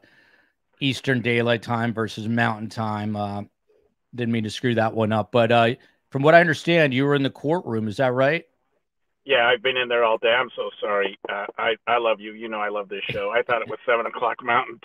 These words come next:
Speaker 2: Time. I'm an idiot. But yeah,
Speaker 1: <laughs>
Speaker 2: I was in the courtroom from be-, before the, before the bell rung this morning.
Speaker 1: Yeah, and, and I'm curious if you, in, are you out there just because of your own interest, or is there another reason that you're out there right now?
Speaker 2: I'm covering it for a local, uh,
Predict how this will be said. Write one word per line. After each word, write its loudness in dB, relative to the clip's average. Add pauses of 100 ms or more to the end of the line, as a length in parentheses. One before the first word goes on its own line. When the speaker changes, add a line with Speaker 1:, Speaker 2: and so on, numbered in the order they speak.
Speaker 2:
Time. -2
I'm -2
an -6
idiot. -4 (300)
But 2
yeah, 4
Speaker 1:
<laughs> 6
Speaker 2:
I 6
was 2
in -6
the -6
courtroom 2
from 2
be-, 4
before 0
the, 2 (240)
before -2
the -6
bell 4
rung -4
this -10 (100)
morning. -12 (580)
Speaker 1:
Yeah, 2
and, 0
and 0
I'm -6
curious -2
if -12
you, -18 (380)
in, -14
are -2
you 0
out 4
there 0
just -6 (300)
because -6
of -4
your 0
own 2
interest, -6
or -4
is -8
there 0
another -6
reason -8
that -10
you're -8
out -4
there -8
right -14
now? -20 (680)
Speaker 2:
I'm 0
covering 4
it 4
for 4
a 4
local, 0
uh, 0